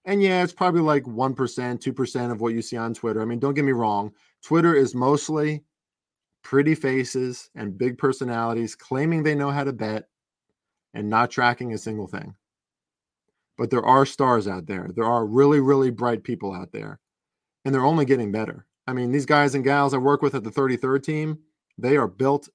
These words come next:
different. Built different, people. Like, these people dedicate their lives to the N F L. Like, you think you're just gonna waltz in and you're gonna know the N F L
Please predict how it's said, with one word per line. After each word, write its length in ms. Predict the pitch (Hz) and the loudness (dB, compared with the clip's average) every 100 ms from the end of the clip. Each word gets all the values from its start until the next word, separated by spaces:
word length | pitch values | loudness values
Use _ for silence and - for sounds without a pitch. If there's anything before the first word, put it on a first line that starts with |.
| - | -2
different. 360 | 135 131 92 - _ _ _ _ _ _ 107 | 0 0 -4 -12 _ _ _ _ _ _ -4
Built 380 | 107 175 202 202 _ 117 | 2 4 4 0 _ 0
different, 360 | 147 151 107 | 0 2 -4
people. 420 | 101 95 98 98 - _ _ _ _ _ | -6 -8 -8 -12 -16 _ _ _ _ _
Like, 160 | 127 127 | -2 0
these 140 | 196 | 0
people 280 | 208 151 135 | 0 0 0
dedicate 680 | - 139 151 160 160 147 - | 2 2 2 -2 -2 -4 -2
their 180 | 123 | -2
lives 340 | 117 120 120 107 | 2 2 2 -4
to 120 | 120 | -8
the 120 | 110 | -6
N 120 | 107 104 | -6 -8
F 140 | - | -10
L. 240 | - - _ _ _ _ _ _ _ | -12 -12 _ _ _ _ _ _ _
Like, 280 | 139 123 - _ _ | -2 -2 -2 _ _
you 120 | 147 | -4
think 220 | 165 190 147 | 0 0 0
you're 120 | 143 | 0
just 200 | 139 139 | -2 -2
gonna 200 | 143 117 | -2 -4
waltz 540 | 98 104 139 143 - | -2 0 0 0 0
in 400 | 143 147 147 143 - _ 131 | 0 0 -2 -4 -10 _ -8
and 100 | 120 | -4
you're 60 | |
gonna 180 | 123 117 | -2 -2
know 240 | 107 131 | 0 2
the 140 | 143 143 | 4 4
N 100 | 139 | 2
F 180 | 131 135 | -2 -2
L 480 | 131 131 131 135 | -2 -2 -4 -8